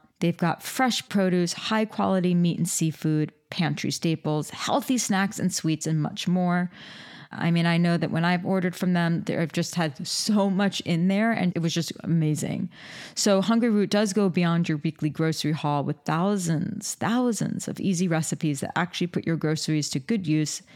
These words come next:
before they get forgotten in the back of your fridge and then go to waste. So right now, Hungry Root is offering Jillian on Love listeners thirty percent off your first delivery and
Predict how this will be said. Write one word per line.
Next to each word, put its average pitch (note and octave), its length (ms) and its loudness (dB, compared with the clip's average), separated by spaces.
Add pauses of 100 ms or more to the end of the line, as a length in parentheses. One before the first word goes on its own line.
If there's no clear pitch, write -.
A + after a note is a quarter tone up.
(140)
before D#3 380 0
they D#3 400 0 (300)
get - 240 -2
forgotten F#3+ 800 0
in F#3 120 2
the F3+ 80 0
back G3 280 0
of G3 140 -2
your F#3+ 180 2
fridge D3+ 720 0 (380)
and D#3 640 2
then D3 440 0
go - 200 -4
to C#3+ 140 0
waste. - 580 -4 (880)
So F3 220 0
right A#3+ 300 0
now, F3+ 280 4
Hungry G3 400 2
Root D3+ 300 2
is D3+ 120 -4
offering D#3 480 0
Jillian F3 400 2
on G#3 220 2
Love D#3 240 0
listeners - 720 -6
thirty E3+ 440 0
percent G#3+ 420 0
off D3+ 320 -4 (100)
your F3 180 2
first A3 520 -4
delivery F#3 580 0 (560)
and C4 520 2